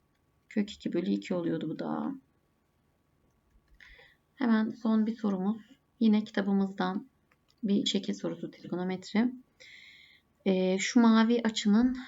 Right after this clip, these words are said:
tanjantını soruyor. Ben diyorum ki buraya x,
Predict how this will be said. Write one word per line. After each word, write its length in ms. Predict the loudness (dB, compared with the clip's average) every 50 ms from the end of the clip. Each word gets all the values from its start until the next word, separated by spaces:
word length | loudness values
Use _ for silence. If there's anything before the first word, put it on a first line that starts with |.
| -14 -6
tanjantını 580 | 2 4 6 6 6 6 2 0 0 0 -2 -4
soruyor. 460 | -4 -4 -6 -4 -4 -4 -4 -6 -8 -12 _ _ _ _ _ _ _ _ _ _ _ _ 2
Ben 200 | 4 4 6 6
diyorum 320 | 6 4 4 4 2 0
ki 280 | 0 0 -2 -2 -2 -4 -4 -2
buraya 260 | 0 2 2 0 0
x, 500 | -2 -2 -4 -4 -4 -6 -12 -20 -20